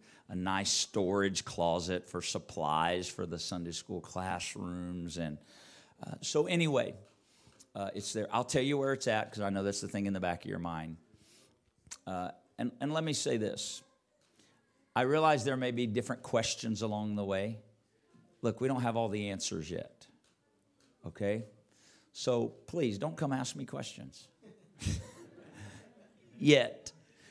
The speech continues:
We'll, we'll share more as we know, okay? I, I'm being a little lighthearted there, but, but please, don't bombard us with que-, we're telling, we're sharing with you what we got right now, okay? We're sharing with you what we got. As we know more, we'll tell you more.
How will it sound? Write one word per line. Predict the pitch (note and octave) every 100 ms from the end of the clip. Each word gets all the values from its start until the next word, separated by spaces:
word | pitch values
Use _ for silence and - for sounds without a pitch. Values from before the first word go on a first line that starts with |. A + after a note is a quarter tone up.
| - B2+
We'll, | D3+
we'll | C#3 D3+
share | D3 - F3 F3+
more | F3 E3 D#3+ D#3
as | C3 C#3 A2
we | B2
know, | A#2 A#2 G#2 F#2 F#2
okay? | G2+ A#2 G#2+ G#2+ F#2 - - - -
I, | F2+ -
I'm | G2+ F#2+
being | F2+
a | F2
little | E2
lighthearted | D#2+ E2 D#2 D#2+ D2 D#2+
there, | E2+
but, | F2+ F#2+ - _ - -
but | -
please, | D3+ B2+
don't | G#2 E3+
bombard | C3+ B2 G#2+ G#2+ G#2+
us | -
with | G#2+
que-, | - -
we're | A#2
telling, | - C#3 C#3 B2+
we're | A2+ A2+
sharing | - B2 A2+
with | A2 G2
you | G#2
what | F#2
we | F#2
got | F2 D#2 -
right | - D2
now, | - - - G2 - - - _ -
okay? | E2 F#2+ F#2 G2 - _ -
We're |
sharing | - A2+ A2 A2
with | G#2+
you | G#2
what | G2 -
we | G2
got. | F2+ F2+ F2+ -
As | G2+
we | G2+ G#2
know | G#2
more, | G2 F#2+ G2
we'll | F#2 F#2
tell | - F#2
you | F#2+
more. | F#2 F#2 F#2+ F#2